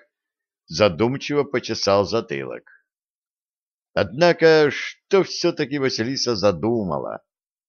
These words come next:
Нормальный человек на следующую ночь после нападения вампиров развлекаться в баньку обычно не идёт. Но это нормальный человек.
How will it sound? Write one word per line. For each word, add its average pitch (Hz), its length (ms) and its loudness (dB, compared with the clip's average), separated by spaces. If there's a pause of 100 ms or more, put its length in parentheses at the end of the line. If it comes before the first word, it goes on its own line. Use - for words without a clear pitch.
(640)
Нормальный 160 520 4
человек 156 600 2
на 90 120 -2
следующую 98 840 -2
ночь 139 480 -4 (440)
после 110 340 4
нападения 110 680 2
вампиров 98 720 -2 (520)
развлекаться 107 920 0
в 104 140 -8
баньку 127 720 0 (220)
обычно 80 640 -4
не 120 300 -2
идёт. 139 580 2 (840)
Но 92 100 0
это 113 240 6
нормальный 160 600 4
человек. 90 440 -2